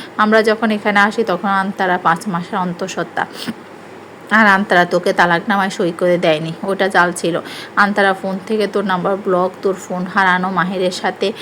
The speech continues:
এ, সম্পর্কের কথা, এসব মিথ্যা। আমি সব করেছি মা-, মারিয়ার কথায়। ও যা যা বলেছিল তোদের ভালো ভবিষ্যতের আশায় আমি এসব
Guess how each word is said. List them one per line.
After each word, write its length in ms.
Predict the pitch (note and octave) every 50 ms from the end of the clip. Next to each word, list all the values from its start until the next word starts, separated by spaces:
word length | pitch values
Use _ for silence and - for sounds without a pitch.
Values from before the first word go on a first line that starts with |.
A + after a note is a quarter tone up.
| - - - - - -
এ, 140 | - G#3+ G#3
সম্পর্কের 580 | G#3 - G3 F3+ F3+ F#3+ F#3 F#3 - G3 F#3+ F#3+ -
কথা, 220 | F3+ F#3 F#3+ A3
এসব 220 | G3+ G#3 - G3+ F3+ G3
মিথ্যা। 400 | F3 E3+ E3+ - - D#3+ D#3+ E3
আমি 240 | - F#3 F#3+ G3+ G#3
সব 180 | - - G#3 F#3+ - - -
করেছি 360 | G3 F#3+ F#3+ F#3+ - A3 G#3
মা-, 400 | G3+ F3+ E3+ D#3+ - E3+ F3 E3+ - - - - - - - -
মারিয়ার 400 | G3 G3 G3 G3 F#3 F3 E3+ E3 -
কথায়। 300 | F3 F#3 F3 - F#3+ G3 -
ও 180 | - G3+ G#3
যা 260 | G3 G3 G3+ F#3+ F#3 F#3+
যা 160 | G3+ G3 G3
বলেছিল 520 | G3 G#3 F#3+ F#3 F#3+ F#3 - - G3 G3
তোদের 320 | F#3+ - G3+ F3 E3+ F#3 F#3
ভালো 260 | F#3+ G3 F#3 G3 F#3
ভবিষ্যতের 640 | G#3 G3 F3+ G3+ F3+ - - G#3 F#3+ G3 G#3+ G3
আশায় 320 | F#3 E3+ E3+ - - F3+ E3+
আমি 160 | D#3+ F3+ F#3
এসব 200 | F3+ F#3 -